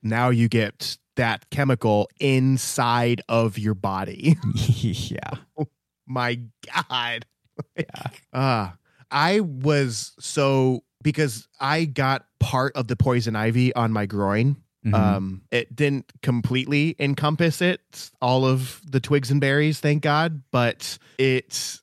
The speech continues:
Speaker 1: definitely touched it. And that alone was so uncomfortable
Speaker 2: Yeah.
Speaker 1: to have it mildly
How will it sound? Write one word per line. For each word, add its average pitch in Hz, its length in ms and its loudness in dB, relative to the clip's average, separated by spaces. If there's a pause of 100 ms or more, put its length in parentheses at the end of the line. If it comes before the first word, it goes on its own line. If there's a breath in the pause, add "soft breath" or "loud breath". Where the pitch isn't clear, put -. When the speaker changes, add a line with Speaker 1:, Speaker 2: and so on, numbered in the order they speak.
Speaker 1:
definitely 143 640 2
touched - 420 -4
it. - 380 -2 (220)
And 117 520 0 (360)
that 156 240 0
alone 120 720 0 (100)
was 110 260 -2
so 123 440 0
uncomfortable 123 840 -2 (160 soft breath)
Speaker 2:
Yeah. 82 220 -6 (220)
Speaker 1:
to 113 600 0 (100)
have 117 720 -2
it 127 380 -2
mildly 120 1120 0